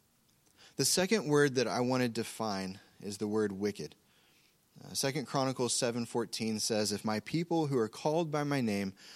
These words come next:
will humble themselves and pray and seek my face and turn from their wicked ways." So what are we called to turn from? Well, we're called to turn from our wicked ways. Now, when you first hear this word wicked,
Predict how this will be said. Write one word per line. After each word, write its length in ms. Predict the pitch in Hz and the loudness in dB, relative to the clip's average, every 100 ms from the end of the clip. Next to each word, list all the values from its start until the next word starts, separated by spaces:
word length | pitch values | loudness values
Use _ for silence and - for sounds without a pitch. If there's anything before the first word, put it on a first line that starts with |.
| - | -6
will 120 | - 107 | -2 0
humble 380 | - 151 160 | 2 2 2
themselves 720 | 156 160 147 156 151 147 143 - - - | 0 0 0 0 0 -2 -4 -10 -18 -10
and 200 | - 101 | -4 -4
pray 480 | - - 160 160 160 | -4 0 4 4 2
and 160 | 107 107 | 0 -2
seek 360 | - 175 170 | 0 0 -2
my 160 | 165 156 | -2 -4
face 400 | - 123 117 - | 0 0 0 -2
and 200 | 98 104 | -6 -6
turn 540 | - - 196 131 120 131 - - _ | -6 -4 0 0 0 -6 -16 -20 _
from 180 | - 117 | -4 0
their 160 | 110 104 | 2 2
wicked 520 | 113 120 117 110 101 _ - | 0 0 -2 -2 -8 _ -10
ways." 320 | 92 87 90 | -8 -6 -4
So 140 | 123 | -2
what 200 | 123 147 | 0 0
are 80 | 220 | 0
we 120 | 220 | 0
called 440 | 180 - 165 165 151 | -2 -2 -2 -2 -2
to 120 | - | -6
turn 380 | 110 - 127 117 | -6 -2 -2 -2
from? 320 | - 73 78 - - - _ _ _ _ - | -4 -12 -16 -20 -20 -20 _ _ _ _ -6
Well, 80 | |
we're 100 | 131 | -4
called 340 | 131 - 170 160 | -4 0 0 0
to 80 | 131 | -2
turn 520 | - - 117 107 135 _ _ _ _ - | -4 -2 -2 -2 -4 _ _ _ _ -6
from 180 | 117 | -2
our 140 | 113 113 | 2 2
wicked 480 | 107 110 113 110 - | 2 2 0 -2 -6
ways. 440 | 127 151 85 87 - - - - | -6 -2 -2 -2 -8 -12 -8 0
Now, 100 | 139 | 2
when 140 | 139 | 4
you 80 | 147 | 4
first 300 | - 208 - | 6 6 4
hear 200 | - 185 | 4 6
this 220 | 170 - | 6 4
word 220 | 151 143 | 2 4
wicked, 440 | 117 135 131 95 | 4 2 2 0